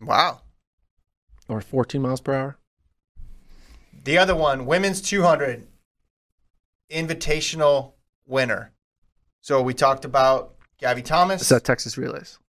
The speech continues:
Speaker 1: Texas Relays, yeah. Gabby Thomas is in there. Also, Melissa Jefferson and Navia Battle. Uh, Sears is in there from Tennessee.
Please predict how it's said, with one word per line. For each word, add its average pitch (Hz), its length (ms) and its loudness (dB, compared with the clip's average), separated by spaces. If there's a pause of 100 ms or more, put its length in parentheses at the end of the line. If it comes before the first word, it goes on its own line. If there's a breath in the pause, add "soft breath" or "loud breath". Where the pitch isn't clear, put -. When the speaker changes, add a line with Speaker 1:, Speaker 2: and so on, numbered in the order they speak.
(100)
Speaker 1:
Texas 123 300 -8
Relays, 90 500 -6
yeah. 69 260 -6 (280)
Gabby 131 200 0
Thomas 147 380 -2
is 147 100 -10
in 151 120 -6
there. 143 320 0 (480 soft breath)
Also, 135 680 2
Melissa 131 360 -4
Jefferson 160 680 -2
and 123 140 -8
Navia 123 360 -2
Battle. 143 580 2 (200)
Uh, - 120 -14
Sears 151 400 -4
is 147 100 -8
in 151 80 -6
there 147 140 4
from 120 420 0 (580 soft breath)
Tennessee. 208 760 -2